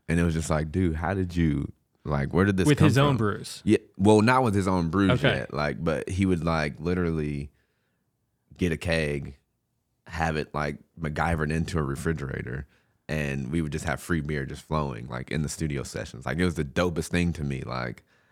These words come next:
Speaker 1: at that time, 'cause people would come by and they would just be like, "What's this?" And we'd be like, "Oh, it's just,
Speaker 2: Hey,
Speaker 1: you
Speaker 2: do you
Speaker 1: know."
Speaker 2: want a beer?
Speaker 1: Yeah, like, "Just, just go pull the handle."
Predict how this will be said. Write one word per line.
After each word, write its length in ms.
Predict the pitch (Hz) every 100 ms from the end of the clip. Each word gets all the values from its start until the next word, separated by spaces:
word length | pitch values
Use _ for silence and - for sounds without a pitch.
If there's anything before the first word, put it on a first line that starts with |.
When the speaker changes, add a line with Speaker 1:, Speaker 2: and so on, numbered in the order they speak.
| -
Speaker 1:
at 180 | 76 -
that 200 | 71 -
time, 440 | 80 64 53 53 -
'cause 180 | 80
people 240 | - 101 92
would 160 | 78 -
come 200 | 85 73
by 160 | 73
and 80 | 69
they 40 | 76
would 80 | 67
just 140 | 65
be 80 | -
like, 180 | 69 -
"What's 200 | 76 -
this?" 340 | 76 62 -
And 100 | -
we'd 140 | 62 62
be 80 |
like, 140 | 64 50
"Oh, 180 | 50 50
it's 100 | -
just, 260 | - - - _ _
Speaker 2:
Hey, 140 | 135 120
Speaker 1:
you 40 |
Speaker 2:
do 60 | 117
you 60 | 101
Speaker 1:
know." 60 |
Speaker 2:
want 120 | 107
a 40 | 120
beer? 180 | 151 62
Speaker 1:
Yeah, 320 | - 82 62 53
like, 300 | 71 69 -
"Just, 280 | - - - _
just 180 | - 82
go 120 | 92
pull 180 | 82 -
the 100 | 76
handle." 420 | 78 69 69 -